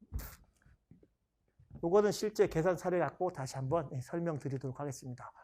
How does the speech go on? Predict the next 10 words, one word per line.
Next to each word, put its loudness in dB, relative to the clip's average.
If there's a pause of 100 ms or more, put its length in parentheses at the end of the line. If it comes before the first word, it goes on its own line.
(520)
한번 2
살펴보시면요. 4 (260)
경우 8
삼 2
번인데요. 2
토지와 8
건물을 10 (280)
함께 10
공급했을 6
때 8